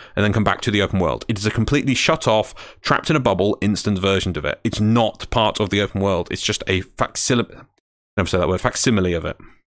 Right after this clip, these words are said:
Ugh. So instead, can I, uh, last point, and then you can talk. I'd love to see the new, the third Orb Mother done like Exploiter. Much better. You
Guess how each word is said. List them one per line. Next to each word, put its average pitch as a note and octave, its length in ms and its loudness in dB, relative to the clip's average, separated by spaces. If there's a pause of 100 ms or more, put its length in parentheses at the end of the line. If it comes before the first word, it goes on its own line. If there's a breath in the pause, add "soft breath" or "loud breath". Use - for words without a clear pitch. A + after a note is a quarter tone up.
Ugh. G#2 400 2 (460 loud breath)
So D#3 60 4
instead, D3+ 460 2
can C#3 120 4
I, G#2+ 100 4
uh, A2+ 60 4
last B2+ 260 2
point, G#2 260 0
and F#2+ 100 0
then F#2+ 60 0
you F2 60 0
can E2 80 -2
talk. G2+ 220 0 (800 loud breath)
I'd B2+ 140 4
love D#3+ 200 2
to D3 80 0
see C#3 160 2
the A#2+ 120 2
new, D3 240 4
the A2+ 140 -2
third E3 260 2
Orb A#2+ 140 2
Mother G#2 200 2
done G#2 240 2
like G2 320 -2
Exploiter. G#2+ 760 0
Much A#2+ 300 2
better. G#2 180 2
You G2 160 -2